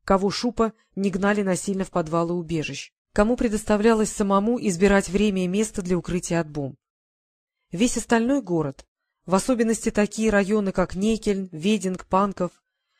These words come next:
был погружён в тишину и мрак. Изредка появлялся по таким улицам полицейский автомобиль, сторожка щупая дорогу синим светом притушенных фар. Даже эти посланцы Александрштрассе, о приближении которых обычно можно было узнать за два квартала по отчаянному вою сирен,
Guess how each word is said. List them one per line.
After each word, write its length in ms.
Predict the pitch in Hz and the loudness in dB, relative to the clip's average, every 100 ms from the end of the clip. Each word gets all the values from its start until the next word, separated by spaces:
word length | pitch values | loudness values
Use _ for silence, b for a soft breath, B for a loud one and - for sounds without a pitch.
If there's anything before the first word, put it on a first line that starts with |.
| _ - | _ -4
был 180 | 185 269 | 2 2
погружён 440 | 269 233 226 247 | 4 2 2 2
в 60 | 233 | 0
тишину 380 | 220 - 202 214 | -2 -2 -2 -2
и 40 | |
мрак. 460 | 190 160 127 - _ _ _ _ _ _ _ _ | -2 -4 -6 -12 _ _ _ _ _ _ _ _
Изредка 420 | 262 269 240 220 | 0 2 0 -2
появлялся 680 | 214 202 202 190 214 214 208 | -2 0 2 2 0 0 -4
по 80 | 190 | -2
таким 340 | 185 185 180 - | -4 -2 -6 -4
улицам 400 | 220 233 - 202 | -4 -4 -4 -4
полицейский 600 | 202 185 - 208 - 185 | -2 -2 -2 -2 -2 -4
автомобиль, 640 | - 175 160 156 208 - _ _ _ - | -2 -4 -2 -4 -6 -8 _ _ _ -18
сторожка 520 | - 190 190 247 - | -2 2 4 2 0
щупая 460 | 214 - 233 202 190 | -4 -2 -2 0 4
дорогу 380 | 180 190 208 190 | 4 4 2 -2
синим 320 | - 196 175 | -2 -2 -4
светом 420 | - 180 214 208 | -4 -2 -2 -2
притушенных 580 | 175 170 180 - 175 165 | -4 -4 -6 -4 -6 -6
фар. 320 | - 147 127 _ _ - | -6 -6 -8 _ _ 0
Даже 280 | 170 180 190 | 2 2 2
эти 220 | 226 - | -2 0
посланцы 560 | 196 185 202 202 196 | 0 2 2 2 0
Александрштрассе, 1160 | - 185 185 - 190 175 - - 208 220 - 139 _ _ _ _ | -4 -2 -4 -2 -2 -2 -4 -2 0 -2 -6 -12 _ _ _ _
о 100 | 170 | -2
приближении 540 | 170 196 190 190 226 208 | 0 0 2 2 2 2
которых 400 | 196 208 208 196 | 0 0 -2 0
обычно 400 | 185 214 - 190 | 0 -2 -2 -2
можно 320 | 208 196 190 | -2 -2 -2
было 180 | 175 185 | -2 -2
узнать 340 | 180 185 202 | -2 -2 0
за 140 | 175 | 0
два 160 | 170 190 | 0 0
квартала 480 | 180 175 - 202 190 | 0 -4 0 0 0
по 140 | - | -2
отчаянному 520 | 170 - 202 196 160 | -2 0 0 0 -2
вою 260 | 156 185 190 | -2 0 -2
сирен, 440 | - 170 180 220 | -2 -4 -2 -4